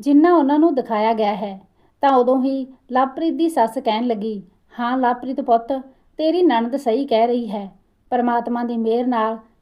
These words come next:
ਸਾਡੇ ਕੋਲ ਪੈਸੇ ਦੌਲਤ ਦੀ ਘਾਟ ਨਹੀਂ ਹੈ, ਪਰ ਅਸੀਂ ਕਦੇ ਉਸ ਦਾ ਦਿਖਾਵਾ ਨਹੀਂ ਕਰਦੇ।" ਲਵਪ੍ਰੀਤ ਦਾ ਸਹੁਰਾ ਵੀ ਉਦੋਂ ਤੱਕ ਕਮਰੇ ਵਿੱਚ ਆ ਗਿਆ ਸੀ।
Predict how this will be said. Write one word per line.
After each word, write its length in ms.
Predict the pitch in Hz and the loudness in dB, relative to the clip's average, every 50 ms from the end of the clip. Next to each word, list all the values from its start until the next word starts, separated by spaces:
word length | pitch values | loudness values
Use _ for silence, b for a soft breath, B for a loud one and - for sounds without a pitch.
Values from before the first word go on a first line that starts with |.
| _ - - | _ -4 0
ਸਾਡੇ 300 | 302 285 277 262 311 339 | 0 2 2 2 0 -2
ਕੋਲ 220 | 339 311 294 302 | 0 0 -2 0
ਪੈਸੇ 460 | 277 - 254 233 - - - 262 247 240 | 0 2 2 2 2 2 0 -2 0 0
ਦੌਲਤ 340 | 214 220 208 214 214 214 | 2 2 2 0 0 -4
ਦੀ 180 | 233 214 277 285 | -6 -6 -6 -4
ਘਾਟ 340 | 285 277 240 202 214 196 208 | -2 0 2 2 0 -2 -4
ਨਹੀਂ 220 | 220 208 214 233 | -6 -6 -6 -6
ਹੈ, 240 | - 226 202 190 - _ _ _ _ _ _ _ _ | -6 -8 -8 -8 -12 _ _ _ _ _ _ _ _
ਪਰ 180 | - 302 311 277 - - | 2 2 2 2 2 -2
ਅਸੀਂ 220 | 254 - 302 302 285 | -2 -2 -2 0 2
ਕਦੇ 340 | 277 254 226 240 240 240 240 | 2 2 2 2 0 0 -2
ਉਸ 260 | - - 247 240 247 | -2 -6 -6 -4 -2
ਦਾ 160 | 240 277 285 | -2 -2 0
ਦਿਖਾਵਾ 440 | 226 233 226 233 226 214 214 233 233 | -2 -2 -4 -2 -2 0 0 0 -2
ਨਹੀਂ 200 | 214 208 233 240 | -2 -4 -6 -2
ਕਰਦੇ।" 420 | 240 226 202 202 196 208 190 190 185 _ _ _ _ _ _ _ _ - | -2 -2 -2 -2 -4 -8 -8 -10 -12 _ _ _ _ _ _ _ _ -2
ਲਵਪ੍ਰੀਤ 420 | 262 277 294 294 - 370 370 370 302 | 0 0 0 -2 -4 -8 -6 -4 0
ਦਾ 160 | 302 359 370 | 2 2 2
ਸਹੁਰਾ 380 | - - 233 214 220 233 247 | 2 0 0 0 0 0 0
ਵੀ 160 | 262 262 262 247 | 0 0 0 0
ਉਦੋਂ 240 | 226 208 214 233 | 0 -2 -2 -4
ਤੱਕ 220 | 226 226 214 208 - _ - | -4 -4 -6 -6 -8 _ -4
ਕਮਰੇ 300 | 240 220 208 214 247 269 | -4 -2 0 0 0 0
ਵਿੱਚ 240 | 247 240 220 240 247 | 0 -2 -4 -4 -4
ਆ 140 | 220 208 | -4 -4
ਗਿਆ 200 | 202 202 208 208 | -4 -6 -8 -8
ਸੀ। 240 | 196 - 220 196 196 | -8 -10 -12 -12 -14